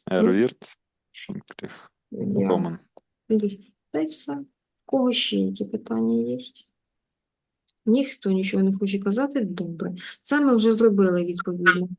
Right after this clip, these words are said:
Speaker 2: коду. Третє А. Welche Funktion hat werden? Unterstreichen Sie Prozess grün, passiv, rot. Так, треба мені два олівці, вам теж.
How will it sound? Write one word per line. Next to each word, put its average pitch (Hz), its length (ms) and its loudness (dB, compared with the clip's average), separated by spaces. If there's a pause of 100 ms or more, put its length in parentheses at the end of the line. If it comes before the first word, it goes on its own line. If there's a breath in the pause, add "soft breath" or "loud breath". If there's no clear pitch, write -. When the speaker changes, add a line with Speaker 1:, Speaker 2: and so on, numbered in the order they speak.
(160)
Speaker 2:
коду. 185 280 -2
Третє 233 420 -2
А. 180 180 -2 (420 loud breath)
Welche 277 360 0
Funktion 247 520 2
hat 233 200 -2
werden? 180 520 2 (460 loud breath)
Unterstreichen 240 640 4
Sie 214 160 6
Prozess 220 460 4
grün, 247 300 2
passiv, 226 320 2
rot. 180 220 -4
Так, 202 200 0
треба 254 360 0
мені 220 260 8
два 208 180 4
олівці, 190 400 2
вам 170 160 -4
теж. - 320 -8